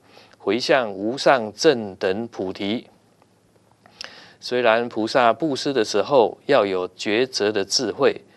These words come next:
不要护持破坏正法的团体去弘扬邪法，但是在布施行中，不应当去谴责对方的种姓贵贱而起分别心，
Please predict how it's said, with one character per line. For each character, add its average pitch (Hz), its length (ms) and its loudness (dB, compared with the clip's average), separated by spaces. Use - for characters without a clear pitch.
不 104 160 -6
要 127 260 6
护 123 320 0
持 107 340 -4
破 120 380 4
坏 120 300 2
正 127 340 0
法 90 220 -4
的 95 140 -4
团 104 340 0
体 95 380 -10
去 110 280 -6
弘 113 280 0
扬 110 200 2
邪 104 220 0
法， 90 300 -2
但 123 220 0
是 120 200 -2
在 117 280 4
布 135 340 0
施 131 260 -2
行 110 300 -4
中， 127 400 2
不 151 300 -2
应 135 280 -8
当 131 320 -2
去 123 300 -6
谴 92 360 0
责 98 300 0
对 117 260 2
方 113 280 -2
的 98 160 -2
种 92 420 0
姓 110 300 -6
贵 101 260 0
贱 101 260 0
而 107 260 2
起 92 220 -6
分 120 300 0
别 107 180 0
心， 127 260 -4